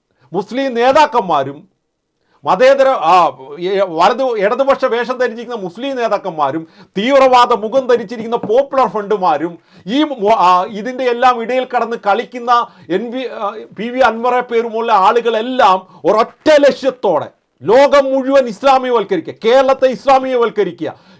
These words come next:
ഇന്ത്യയെ ഇസ്ലാമികവൽക്കരിക്കുക, ഇന്ത്യയെ ആറാം നൂറ്റാണ്ടിലുള്ള ഒരു പൈശാചിക മുഹമ്മദ് എന്ന കിരാത മനുഷ്യൻ്റെ അടിമകളാക്കി മാറ്റുന്ന, ആ അള്ളാഹു എന്ന പൈശാചിക ദൈവത്തിൻ്റെ അടിമകളാക്കി മാറ്റുന്ന ഒരു കിരാത രാജ്യമാക്കി, ശരിയ എന്ന സ്ത്രീകളെ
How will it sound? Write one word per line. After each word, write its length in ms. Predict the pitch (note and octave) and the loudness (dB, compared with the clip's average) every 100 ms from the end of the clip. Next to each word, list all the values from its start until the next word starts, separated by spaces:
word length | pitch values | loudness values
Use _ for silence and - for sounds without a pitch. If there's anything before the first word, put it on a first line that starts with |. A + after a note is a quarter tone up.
| G#3 | -6
ഇന്ത്യയെ 320 | C4 C4+ C4+ C4+ A3 | -4 0 4 4 2
ഇസ്ലാമികവൽക്കരിക്കുക, 880 | - C#4 C4 B3+ B3 - A3 F3+ D#3+ | 2 2 2 0 -2 -2 -4 -2 -4
ഇന്ത്യയെ 300 | A#3+ C4 C4 C4 F#3 | -4 0 2 2 2
ആറാം 260 | B3 C#4+ C#4 B3+ | 4 6 4 2
നൂറ്റാണ്ടിലുള്ള 320 | C4 C4 B3 | -6 -2 -2
ഒരു 80 | B3 A3 | -2 0
പൈശാചിക 640 | A#3 C4 C#4+ C4+ A3 B3 C4+ G#3 - F3+ | 0 2 4 4 2 2 2 2 -4 0
മുഹമ്മദ് 420 | A3+ C#4+ C#4+ C4 | 2 4 4 2
എന്ന 140 | B3+ A#3+ - | 2 0 0
കിരാത 400 | A3+ C4 C#4+ C#4+ C4+ | 0 6 6 6 2
മനുഷ്യൻ്റെ 480 | B3 C4 A#3 C4+ C4 C4+ - F#3 | 2 -2 0 0 2 0 0 0
അടിമകളാക്കി 720 | A#3+ D#4+ D#4 C#4+ C4 B3 B3+ A#3+ | 2 4 4 6 6 4 2 0
മാറ്റുന്ന, 340 | A#3+ A#3+ B3 A#3+ - - | 0 0 0 0 0 2
ആ 20 | B3 B3+ | 6 6
അള്ളാഹു 400 | B3 C#4 D4 C#4 C4+ B3+ | 6 6 6 4 0 2
എന്ന 120 | C4 B3+ | 0 2
പൈശാചിക 600 | A3 B3+ - C4+ B3+ B3 A3+ | 0 2 4 4 4 0 0
ദൈവത്തിൻ്റെ 380 | A#3+ B3 B3 A#3 | 0 -2 0 2
അടിമകളാക്കി 640 | G#3+ D4+ D#4+ D4 B3+ C4 B3+ | 2 2 4 6 6 4 0
മാറ്റുന്ന 340 | D4 - A#3 B3+ - A3 G#3+ | 0 -2 2 2 0 -4 0
ഒരു 100 | C4+ - | 0 -2
കിരാത 520 | G3 A#3+ C4+ C#4+ B3 B3 | -4 4 6 6 6 6
രാജ്യമാക്കി, 600 | A#3 C#4 C#4 B3+ A3+ E3 E3+ | 6 6 4 2 2 0 -4
ശരിയ 300 | A#3 A3+ B3+ C4 C4 B3+ | -2 -2 4 4 4 2
എന്ന 140 | C4 - - - | 0 -2 -6 -10
സ്ത്രീകളെ 420 | A#3 B3+ C4+ | -6 0 4